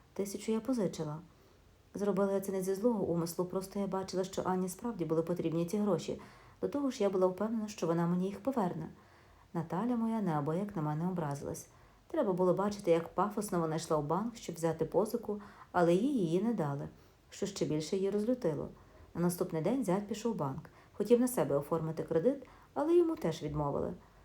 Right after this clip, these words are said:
Моя донька, відколи вийшла заміж і народила дитину, не працює, сидить вдома. У зятя теж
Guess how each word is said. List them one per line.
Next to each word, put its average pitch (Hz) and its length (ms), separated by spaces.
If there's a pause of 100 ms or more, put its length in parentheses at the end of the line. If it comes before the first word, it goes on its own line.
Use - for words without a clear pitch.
(180)
Моя 190 220
донька, 220 320
відколи 180 360
вийшла 175 320
заміж 190 320
і 165 40
народила 165 380
дитину, 208 480 (280)
не 262 80
працює, 175 500
сидить 214 300
вдома. 143 360 (600)
У 202 80
зятя 240 260
теж 302 360